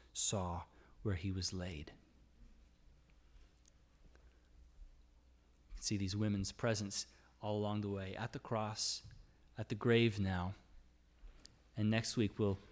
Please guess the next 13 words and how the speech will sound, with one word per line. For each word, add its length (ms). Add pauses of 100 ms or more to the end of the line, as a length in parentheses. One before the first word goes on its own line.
(120)
we'll 80
see 220
them 180
at 100
the 60
grave 340
again, 540 (640)
right? 160 (3000)
These 240
women, 360
not 220
the 60
disciples, 720